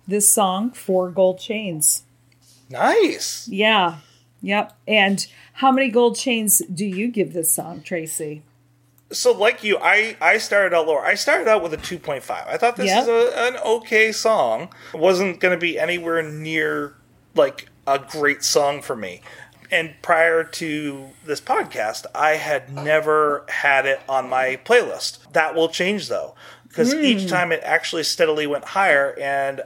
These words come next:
Speaker 2: I'm giving this three point seven five gold chains.
Speaker 1: Sweet. So we'll have to wait for Aaron.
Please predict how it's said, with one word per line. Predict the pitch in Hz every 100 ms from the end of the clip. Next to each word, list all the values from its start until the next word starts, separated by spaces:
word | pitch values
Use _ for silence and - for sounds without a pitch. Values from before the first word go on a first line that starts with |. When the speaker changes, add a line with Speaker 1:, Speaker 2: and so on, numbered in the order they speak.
| -
Speaker 2:
I'm | 180 240
giving | 277 294 277
this | 262
three | - 240
point | - 233
seven | 233 226 226 214
five | 214 214
gold | 220 214
chains. | 214 208 214 - - -
Speaker 1:
Sweet. | - - - - - - 196 190 247 233 131 - - _ _ _ _ - _
So | - - 240 226
we'll | 220 247
have | 240 269 262
to | 277
wait | 214 247 247 -
for | - 220 -
Aaron. | 220 233 262